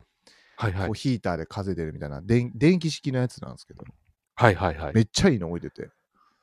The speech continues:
Speaker 1: ええ、そんなん置いてあんねや。
Speaker 2: そう。
Speaker 1: ええ。
Speaker 2: で、お金のやりくり上手な、
Speaker 1: うん。
Speaker 2: ね、勉強して向上してる方やから、
Speaker 1: はい。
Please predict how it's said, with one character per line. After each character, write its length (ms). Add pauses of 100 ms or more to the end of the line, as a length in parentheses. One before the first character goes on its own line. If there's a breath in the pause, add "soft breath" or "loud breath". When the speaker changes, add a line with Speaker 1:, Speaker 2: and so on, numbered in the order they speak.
(140)
Speaker 1:
え 180
え、 80
そ 120
ん 60
な 40
ん 40
置 100
い 20
て 120
あ 40
ん 60
ね 80
や。 60
Speaker 2:
そ 180
う。 60
Speaker 1:
え 400
え。 40
Speaker 2:
で、 60
お 140
金 340
の 100
や 140
り 100
く 160
り 140
上 300
手 160 (400)
な、 200 (140)
Speaker 1:
う 60
ん。 40
Speaker 2:
ね、 220 (240)
勉 160
強 140
し 80
て 100
向 260
上 140
し 60
て 80
る 60
方 200
や 60
か 80
ら、 80
Speaker 1:
は 60
い。 20